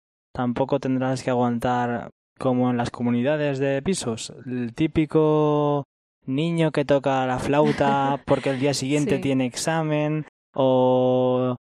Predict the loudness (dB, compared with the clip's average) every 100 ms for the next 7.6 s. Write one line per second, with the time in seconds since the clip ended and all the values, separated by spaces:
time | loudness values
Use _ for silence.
0 | _ -2 -2 -2 -2 0 2 0 0 2
1 | 2 2 2 0 0 0 0 2 2 2
2 | 0 0 2 4 4 2 0 -2 -2 -2
3 | -2 -6 -6 -4 -2 -2 -4 -2 -2 0
4 | 0 2 0 0 0 0 2 2 0 -2
5 | 0 2 4 2 0 -2 -2 -2 -2 0
6 | 0 -2 -2 -2 -2 -4 -6 -2 -4 -2
7 | -2 0 -2 -4 -4 -6